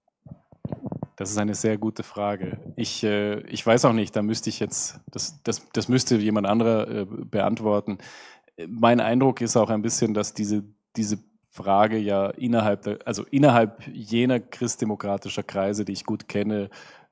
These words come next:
äh, umstritten ist. Also es gibt natürlich, äh, einerseits kann man sagen, also wenn ich es jetzt herleiten müsste, würde ich sagen, wenn ich jetzt, wenn ich jetzt aus einer christdemokratischen Position für eine starke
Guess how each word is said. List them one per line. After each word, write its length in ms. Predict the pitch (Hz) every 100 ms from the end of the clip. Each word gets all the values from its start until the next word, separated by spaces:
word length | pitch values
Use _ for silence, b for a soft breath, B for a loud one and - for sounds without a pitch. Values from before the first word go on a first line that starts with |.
| _ -
äh, 160 | -
umstritten 600 | 73 110 104 110 110 113
ist. 320 | 95 98 95 101
Also 160 | 95
es 120 | 98
gibt 180 | - -
natürlich, 560 | 107 - 117 110 - 107
äh, 320 | 101 98 98 b b
einerseits 680 | - 104 117 104 104 104 -
kann 140 | -
man 160 | 104 104
sagen, 480 | 101 101 104 101 101
also 140 | 101
wenn 100 | 101
ich 100 | 123
es 100 | 143
jetzt 180 | 139 117
herleiten 480 | 117 120 110 107 107
müsste, 400 | 104 104 - 98
würde 240 | 104 104
ich 80 | 101
sagen, 280 | 101 101 98 b b -
wenn 140 | 104
ich 120 | 113
jetzt, 360 | 123 107 - -
wenn 120 | 107
ich 160 | 104 117
jetzt 240 | 123 101
aus 200 | - 110
einer 160 | 98 98
christdemokratischen 880 | 139 151 147 123 110 107 104 107 107
Position 760 | 104 98 - 107 104 107 104 - b b _
für 480 | - 123 127 123 -
eine 480 | 101 101 101 98 - b -
starke 840 | - 104 107 117 110 104 104 101